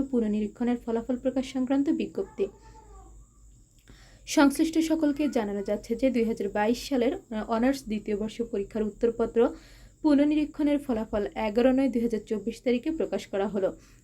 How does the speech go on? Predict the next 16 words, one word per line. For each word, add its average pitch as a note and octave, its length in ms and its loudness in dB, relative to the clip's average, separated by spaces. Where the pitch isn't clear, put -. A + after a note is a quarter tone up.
এ C4 140 2
পরীক্ষার C#4 500 2
ফলাফল A3 400 -2
জাতীয় G#3+ 360 -2
বিশ্ববিদ্যালয়ের C4 640 2
ওয়েবসাইট A3 480 2
থেকে C4 240 2
পাওয়া G#3 260 2
যাবে। F#3 220 -4
অর্থাৎ A#3 320 0
অনার্স B3+ 380 6
দ্বিতীয় C4+ 320 4
বর্ষের C#4+ 360 2
কিন্তু C4 280 2
বোর্ড A3+ 280 6
চ্যালেঞ্জের A#3 480 2